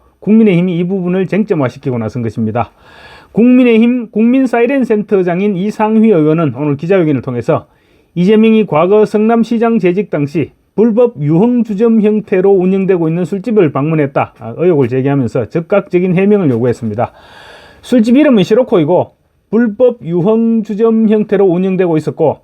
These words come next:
아가씨도 나오는 집이라고 했습니다. 이상휘 의원의 주장에 따르면, 아, 지난 이천이십사 년 팔월 이십 일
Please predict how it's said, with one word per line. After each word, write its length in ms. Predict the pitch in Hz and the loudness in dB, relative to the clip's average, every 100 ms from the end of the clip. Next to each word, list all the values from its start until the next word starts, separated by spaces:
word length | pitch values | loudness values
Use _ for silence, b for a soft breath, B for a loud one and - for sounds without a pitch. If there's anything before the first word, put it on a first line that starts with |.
| - | -10
아가씨도 440 | 127 190 196 170 | -2 -2 -2 -2
나오는 320 | 131 123 147 | 0 0 0
집이라고 380 | 127 123 120 110 | -2 -4 -4 -4
했습니다. 460 | 104 117 104 113 - B B B B B B B B | -6 -6 -8 -6 -8 B B B B B B B B
이상휘 280 | 196 262 269 | 0 4 4
의원의 300 | 240 220 208 | 4 4 0
주장에 300 | 170 208 202 | -2 -4 -4
따르면, 380 | 180 190 202 131 | -4 -4 -2 -4
아, 140 | 127 127 | -8 -8
지난 320 | 170 214 214 | -4 -2 0
이천이십사 680 | 202 226 214 214 208 - 214 | -2 0 0 0 -2 0 2
년 160 | 220 | 2
팔월 280 | 208 233 226 | 2 2 2
이십 280 | 196 - 208 | 0 -4 -4
일 160 | 147 | -4